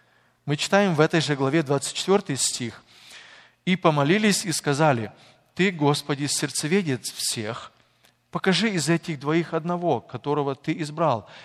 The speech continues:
Это было, а, избрание, э, ученика вместо Иуды Искариота,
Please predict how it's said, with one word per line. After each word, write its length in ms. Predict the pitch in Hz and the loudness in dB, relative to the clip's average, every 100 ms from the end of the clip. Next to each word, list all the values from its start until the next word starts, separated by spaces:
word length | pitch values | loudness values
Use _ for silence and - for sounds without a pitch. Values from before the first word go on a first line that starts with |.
| - | -8
Это 200 | 131 147 | -6 -6
было, 500 | 127 147 135 131 131 _ - | -4 -2 0 0 -4 _ -6
а, 400 | 117 113 110 - | -4 -4 -6 -8
избрание, 800 | 123 110 123 127 139 131 120 - | -10 -2 0 2 0 -4 -4 -8
э, 180 | - - - - | -16 -20 -20 -16
ученика 720 | 113 139 123 113 131 147 165 - - _ _ - | -10 -6 -6 -4 -2 -2 -4 -10 -20 _ _ -20
вместо 640 | 110 120 123 - - 117 | -8 -2 -2 -2 -4 -6
Иуды 560 | - 120 139 120 110 110 | -6 -6 -6 -4 -8 -8
Искариота, 680 | 110 - 120 127 135 117 98 | -12 -10 -8 -4 -4 -4 -12